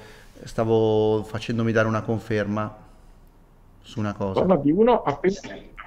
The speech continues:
Speaker 1: Donna, donna D uno appena giocata,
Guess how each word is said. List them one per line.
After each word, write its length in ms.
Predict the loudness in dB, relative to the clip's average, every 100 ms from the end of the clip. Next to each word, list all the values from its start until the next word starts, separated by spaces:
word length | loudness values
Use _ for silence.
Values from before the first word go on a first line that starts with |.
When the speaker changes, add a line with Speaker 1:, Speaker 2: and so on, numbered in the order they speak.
| -20 -20 -20 -20 -20 -20 -20 -20 -20 -20 -8
Speaker 1:
Donna, 800 | 2 6 6 6 4 2 -2 -16 -18 -20 -20 -20 -20 -12
donna 1080 | -8 0 2 4 4 4 4 2 -2 -10 -20 -20 -20 -8
D 400 | -4 0 4 4
uno 360 | 6 6 4
appena 340 | 2 2 4 4
giocata, 640 | 2 4 4 4 2 -2